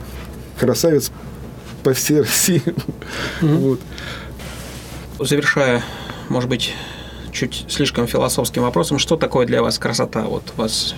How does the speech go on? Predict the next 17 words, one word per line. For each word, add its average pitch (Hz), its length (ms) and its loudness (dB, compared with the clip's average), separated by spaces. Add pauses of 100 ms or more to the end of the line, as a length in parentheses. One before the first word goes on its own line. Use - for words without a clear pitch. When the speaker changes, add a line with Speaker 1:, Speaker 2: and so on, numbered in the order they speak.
(100)
Speaker 2:
сегодняшнего? - 640 0 (480)
Speaker 1:
Мне 123 340 6
трудно 156 420 4
сказать. 120 600 2
Мне, 123 160 6
э, 101 340 2 (140)
кажется, 120 340 2
что 120 320 4 (140)
красота, 135 460 4
она 127 180 4
где-то 120 400 4
внутри. 135 480 4 (720)
Вот 135 280 4
я, 165 220 8
на 156 140 4
самом 180 200 4
деле, 160 240 6